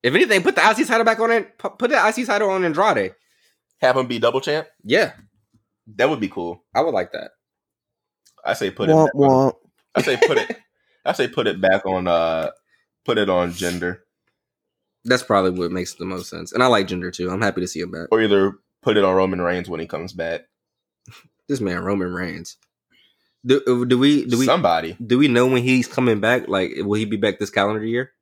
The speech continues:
Speaker 2: We
Speaker 1: Or have
Speaker 2: don't
Speaker 1: they
Speaker 2: know.
Speaker 1: not said?
Speaker 2: 'Cause we don't know when the Intercontinental Champion will be back. We don't know when Sami Zayn will be back either.
Speaker 1: Dang.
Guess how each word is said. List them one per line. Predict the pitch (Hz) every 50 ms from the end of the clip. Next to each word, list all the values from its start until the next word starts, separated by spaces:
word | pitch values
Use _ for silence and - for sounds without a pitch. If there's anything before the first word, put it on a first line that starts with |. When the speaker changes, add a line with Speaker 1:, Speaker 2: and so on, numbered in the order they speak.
| _ _
Speaker 2:
We | 104 110 -
Speaker 1:
Or |
have | 98 101
Speaker 2:
don't | 92 92
Speaker 1:
they | 98
Speaker 2:
know. | 98
Speaker 1:
not | 95 95 92
said? | - 98 95 90 - _ _ _ _
Speaker 2:
'Cause | - 123 113
we | 117 135
don't | 147 151 - -
know | 90 95 104
when | 104 107 110 110 110 113 113 - - - - - - - _ _ _ _ _ _ _ _ _ _ _ _
the | - 104 - - - _ _ _ _ _ _ -
Intercontinental | 107 113 117 117 - 123 117 117 117 120 - -
Champion | - 139 139 156 - 107 90
will | 87
be | 87 87
back. | 82 - 76 - - -
We | 104
don't | 120 139 127
know | 107 107
when | 107 104
Sami | - 120 120 123
Zayn | 110 117 123 147
will | 127 98
be | 95 95
back | 95 90 101 - -
either. | 131 131 - _ _ _ _ _ _ _ _ _ _ _ - - _ _ _ _ _ _ _ _ -
Speaker 1:
Dang. | 80 78 73 65 - 104